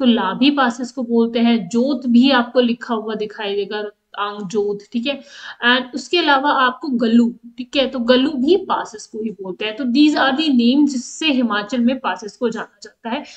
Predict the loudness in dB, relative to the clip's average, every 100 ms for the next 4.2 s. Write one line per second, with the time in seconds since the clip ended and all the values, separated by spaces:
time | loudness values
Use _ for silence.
0 | -14 -4 -4 -2 2 2 4 0 -2 -14
1 | -8 -8 -6 -6 -4 0 0 0 -2 -6
2 | -6 -8 -2 0 0 -4 -12 -14 -10 -4
3 | -2 -2 -6 -10 -10 -10 -6 -6 -4 -6
4 | -4